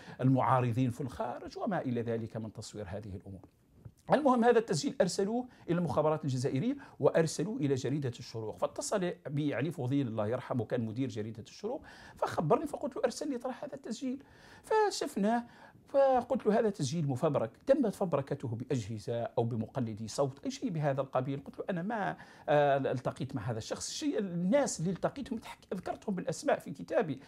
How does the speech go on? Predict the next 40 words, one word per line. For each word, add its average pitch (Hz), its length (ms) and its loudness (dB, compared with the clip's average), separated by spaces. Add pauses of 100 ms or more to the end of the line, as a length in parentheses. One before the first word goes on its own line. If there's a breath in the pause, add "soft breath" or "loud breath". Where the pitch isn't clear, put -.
(160 loud breath)
حتى - 240 -2
مدير 170 280 2
المخابرات 143 580 0
اللي 135 100 -2
التقيت 127 360 -8
به 131 100 -4
في - 100 -6
المغرب 120 380 2 (300 loud breath)
وب-، 131 340 4
بطريقة 131 840 2
يعني 117 260 -2
ما 185 100 6
كنت 147 320 0
أعلم 117 320 4
ولا 147 220 4
موعد 127 340 0
مسبق، 127 460 -4
أنا 113 240 0
ذكرت 127 360 -2
القصة - 320 -6
كيف 110 180 -14
حدثت، 143 420 -4 (360 loud breath)
ذكرتها 170 340 -4
في 156 120 -8
كتابي 151 380 -2
ورويتها 147 480 -2
أيضًا 139 160 0
في 131 120 -6
الشروق - 460 -4 (240 loud breath)
في - 180 2
ألفين 180 260 2
وعشرة". 185 500 -2 (960 loud breath)
حكيت 277 460 -2
يعني 107 320 -4
حتى - 240 -6
الصوت 240 520 2
ما 180 120 4
هو - 140 -8
صوت 151 380 0
هذا 117 240 2